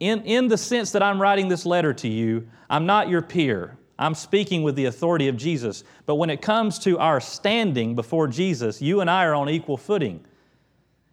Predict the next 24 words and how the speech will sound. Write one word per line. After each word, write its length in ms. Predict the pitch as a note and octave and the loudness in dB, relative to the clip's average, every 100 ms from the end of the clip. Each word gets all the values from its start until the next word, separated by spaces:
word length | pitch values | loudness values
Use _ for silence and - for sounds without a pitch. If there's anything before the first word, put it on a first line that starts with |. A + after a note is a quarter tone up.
| _ | _
You 160 | F#3+ | 2
have 220 | G3+ F#3 E3 | 6 6 4
obtained 420 | - F#3 F#3 F3 | 0 0 2 2
a 60 | |
faith 340 | - F#3 F#3 D#3 | 2 2 2 2
of 160 | C3+ | 2
equal 260 | E3 E3+ D3+ | 0 0 -4
standing 500 | - F3+ F#3 F3+ C#3+ | -2 -2 0 0 0
with 160 | C3 E3 | 0 2
ours, 380 | F#3 D3 A#2+ | 4 4 2
and 220 | - D3+ D#3+ | 0 0 0
this 160 | D#3 | 0
happens 640 | E3 G#3+ A3 C#3 C#3 - - - - _ | 2 2 4 0 -2 -6 -16 -20 -20 _
only 440 | F3+ A#3 G3 D#3+ | 4 4 4 4
by 340 | D3+ B2+ F3+ F#3 | 4 4 4 4
the 140 | D#3+ | 2
righteousness 760 | C#3+ E3 G3 F#3+ D3+ - C3+ C#3+ | 4 4 2 0 -4 -2 -4 0
of 140 | C3+ | 0
our 140 | C3 A#2+ | 2 2
God 440 | C#3+ D#3+ E3+ D#3 - - - | 2 2 2 -2 -10 -20 -8
and 140 | B2+ | -8
Savior, 600 | - D#3 D3 A#2+ A#2 A2+ - - _ | -4 -2 0 0 0 -2 -6 -20 _
Jesus 440 | A2 B2+ A2+ A2+ - | -2 0 2 0 -4
Christ." 580 | - A2+ F2+ E2 - | -4 -2 -2 -6 -16